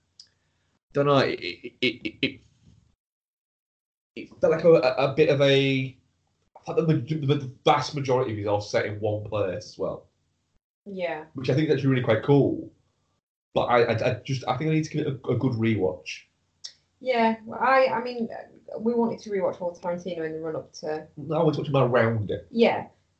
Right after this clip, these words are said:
Speaker 2: Um, and I still, after watching that thing earlier, actually,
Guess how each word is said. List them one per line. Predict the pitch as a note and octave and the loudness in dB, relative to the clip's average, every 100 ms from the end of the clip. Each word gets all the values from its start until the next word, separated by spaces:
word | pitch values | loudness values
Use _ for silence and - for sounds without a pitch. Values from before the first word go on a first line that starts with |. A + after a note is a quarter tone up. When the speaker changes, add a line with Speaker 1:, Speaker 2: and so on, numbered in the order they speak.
| - | 2
Speaker 2:
Um, | F#3+ F3+ F#3 F3+ - _ _ _ - | 4 4 0 -6 -14 _ _ _ -4
and | F#3+ | -2
I | G3 | -2
still, | - A3+ G#3 - - - - - | 2 2 2 -2 -10 -12 -10 -6
after | A3 C4 | -6 0
watching | C4 - A3+ | 2 2 0
that | F3+ | -4
thing | - G#3+ | -2 0
earlier, | F#3+ G3 D#3 | 0 0 -2
actually, | - - - G#2+ G#2+ G#2 | -6 -14 -14 -12 -12 -14